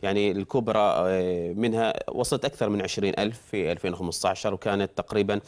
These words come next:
في ألفين وأربعطاش قريبة أيضا من هذا الرقم. أعداد كبيرة جدا بالأرقام، عندما نتحدث بها عن الأرقام من الطلبات التي ت-،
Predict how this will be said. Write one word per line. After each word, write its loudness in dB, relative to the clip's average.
في -2
ألفين 2
وأربعطاش 0
قريبة 0
أيضا 0
من -8
هذا -4
الرقم. -6
أعداد 0
كبيرة 0
جدا -2
بالأرقام، 0
عندما -2
نتحدث -4
بها 0
عن -2
الأرقام 0
من -2
الطلبات 0
التي 0
ت-، -16